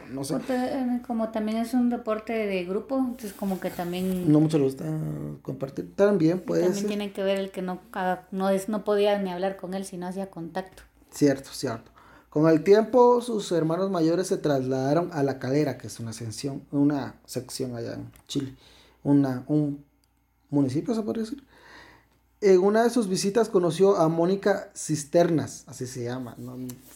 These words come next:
Speaker 1: Apellidos más cerotes los que miramos aquí.
Speaker 2: Yo pensé que era de a-, de agua, eh,
Speaker 1: Sí.
Speaker 2: cisterna de agua.
Speaker 1: Algo que aprendí aquí es que, eh,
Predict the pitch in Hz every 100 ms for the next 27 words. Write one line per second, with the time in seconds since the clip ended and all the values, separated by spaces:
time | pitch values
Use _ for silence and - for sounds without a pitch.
0 | - - - 131 123 139 139 139 143 143
1 | 143 143 147 170 165 - 175 151 160 175
2 | 156 151 170 156 - - 233 214 208 202
3 | 165 214 202 190 196 202 196 196 202 202
4 | 190 180 185 - - 143 147 - - 196
5 | 185 196 185 175 - _ _ _ - 185
6 | 240 254 233 196 175 180 208 185 180 202
7 | 208 208 202 190 165 165 - _ _ 156
8 | 143 143 139 139